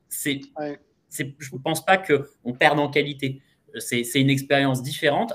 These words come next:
Speaker 1: Après, euh, c'est un... c'est un, c'est, je pense, à chacun de voir si, euh,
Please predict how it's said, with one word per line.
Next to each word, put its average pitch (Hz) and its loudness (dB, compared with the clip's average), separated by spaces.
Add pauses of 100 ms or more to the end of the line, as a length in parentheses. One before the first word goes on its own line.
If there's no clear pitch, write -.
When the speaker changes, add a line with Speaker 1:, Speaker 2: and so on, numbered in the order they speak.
Speaker 1:
Après, 156 0
euh, 113 0 (180)
c'est - -6
un... 113 -6 (420)
c'est - -6
un, 107 -6
c'est, - -8
je - -14
pense, 139 -2
à 127 4
chacun 147 2
de 135 2
voir 135 4
si, 139 0
euh, 113 2